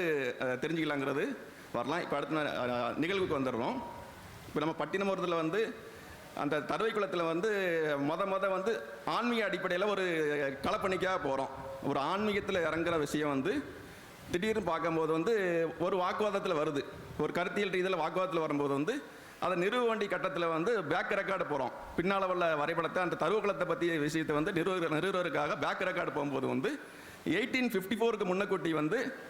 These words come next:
அந்த தருவைக்குளங்கிற ஊர் வந்து கீழ்ப்பட்டினங்கிற பேர்ல வந்து பிரிட்டிஷ்காரங்களோட ஆயிரத்தி எழுநூத்தி பத்து, ஆயிரத்தி எழுநூத்தி இருபத்-, பத்தொன்பது, ஆயிரத்தி எழுநூத்தி இருபத்தாறு, ஆயிரத்தி எழுநூத்தி நாற்பது,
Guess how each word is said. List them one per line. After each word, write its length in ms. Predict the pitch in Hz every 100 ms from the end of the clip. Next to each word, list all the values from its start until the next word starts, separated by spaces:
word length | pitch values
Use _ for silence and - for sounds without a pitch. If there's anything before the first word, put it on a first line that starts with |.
| - -
அந்த 280 | 160 180
தருவைக்குளங்கிற 600 | 202 269 240 226 220 208
ஊர் 220 | 175 196 202
வந்து 240 | 175 220
கீழ்ப்பட்டினங்கிற 640 | - 269 254 233 220 208 196
பேர்ல 300 | 180 185 185
வந்து 220 | 175 185
பிரிட்டிஷ்காரங்களோட 680 | 170 185 226 220 196 190 185
ஆயிரத்தி 500 | 160 165 208 208 190
எழுநூத்தி 260 | 180 170 165
பத்து, 300 | 165 190 185
ஆயிரத்தி 340 | 170 202 190
எழுநூத்தி 420 | 185 175 165 160
இருபத்-, 300 | 156 196 196
பத்தொன்பது, 500 | 147 - 196 185 202
ஆயிரத்தி 300 | 170 185 185
எழுநூத்தி 160 | 190 160
இருபத்தாறு, 440 | 185 196 180 196
ஆயிரத்தி 300 | 156 185 185
எழுநூத்தி 200 | 185 170
நாற்பது, 560 | 156 180 180 170 226